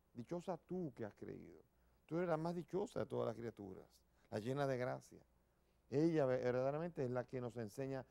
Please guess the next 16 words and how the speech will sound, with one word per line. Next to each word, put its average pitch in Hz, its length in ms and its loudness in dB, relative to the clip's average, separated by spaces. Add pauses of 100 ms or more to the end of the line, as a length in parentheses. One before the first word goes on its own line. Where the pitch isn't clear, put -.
(120)
a - 80 -4
preparar 107 400 2
la 101 80 -2
Navidad. 90 360 -8 (540)
Una 127 160 -2
verdadera 123 460 2
Navidad 113 440 0 (260)
es - 120 -10
una 127 140 2
Navidad 117 340 4
preparada 110 520 2
en 156 180 -8
la 151 100 -8
presencia 143 580 -2
de 101 120 -4
Jesús. - 560 -16